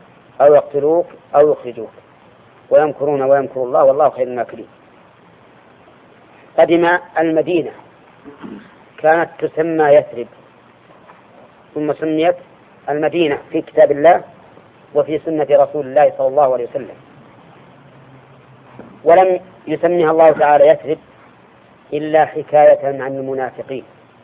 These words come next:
وإذ قالت طائفة منهم: "يا أهل يثرب لا مقام لكم". لكن مع الأسف أن بعض الكتاب العصريين يرون أنه من الطيب،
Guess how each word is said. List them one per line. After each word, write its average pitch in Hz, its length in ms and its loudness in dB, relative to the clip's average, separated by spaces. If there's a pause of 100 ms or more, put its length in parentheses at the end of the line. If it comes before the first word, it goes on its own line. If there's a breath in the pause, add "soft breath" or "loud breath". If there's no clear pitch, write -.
(720)
وإذ 139 180 2
قالت 139 440 2
طائفة 143 420 0
منهم: 160 520 -4 (800)
"يا 147 460 2
أهل 135 220 -2
يثرب 147 720 2 (200)
لا 151 140 0
مقام 135 360 -2
لكم". - 240 -8 (1300)
لكن 160 280 2
مع 156 140 0
الأسف 151 340 0 (680)
أن 156 180 -2
بعض 147 180 2
الكتاب 143 560 2
العصريين 139 600 -4 (1120)
يرون 156 300 4
أنه 151 320 -4
من 143 140 -6
الطيب، 143 520 -6